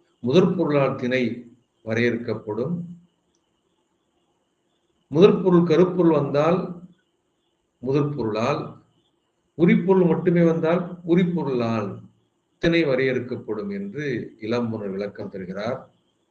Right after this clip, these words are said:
ஆனால் நச்சினார்க்கினியர் முதற்பொருள், கருப்பொருள், உரிப்பொருள் மூன்றும் ஒரு பாடல் பயின்று வந்தாலும் அப்பாடல் உரிப்பொருளால் தீர்மானிக்கப்படும். சோமசுந்தர பாரதியார் அவர்களும்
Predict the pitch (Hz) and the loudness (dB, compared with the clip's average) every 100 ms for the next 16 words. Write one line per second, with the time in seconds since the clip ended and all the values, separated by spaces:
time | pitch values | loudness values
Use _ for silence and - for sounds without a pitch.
0 | _ _ _ _ _ _ 90 104 117 - | _ _ _ _ _ _ -10 -4 -4 -4
1 | - - _ _ _ _ - - - 127 | -10 -20 _ _ _ _ -16 -14 -10 -4
2 | 123 117 - 104 98 92 87 92 - _ | -2 -2 -4 -6 -4 -4 -6 -12 -18 _
3 | _ _ _ _ _ _ _ _ 95 117 | _ _ _ _ _ _ _ _ -4 -4
4 | 139 131 147 143 113 135 127 151 147 113 | -2 -2 -2 0 0 -2 -2 -4 0 0
5 | 135 147 143 143 127 117 135 147 160 147 | 0 -2 -2 -2 0 0 0 0 -2 0
6 | 131 131 127 120 127 123 117 113 135 135 | 0 -2 -2 -2 -2 -2 -2 -2 0 0
7 | 127 120 120 113 127 156 120 110 117 113 | 0 0 0 0 0 -2 -4 -4 -4 -2
8 | 127 151 110 123 165 151 143 135 131 147 | -2 -2 -2 0 0 -2 -2 0 2 0
9 | 147 127 123 120 113 - 107 - 92 95 | -2 -4 -2 0 0 -4 -10 -10 -12 -10
10 | 95 90 - _ _ _ _ _ _ _ | -12 -14 -20 _ _ _ _ _ _ _
11 | _ _ _ _ _ _ - 175 202 - | _ _ _ _ _ _ 4 6 6 2
12 | 143 131 120 123 143 139 127 110 101 123 | 0 2 2 2 4 4 2 0 -2 -2
13 | 143 | -2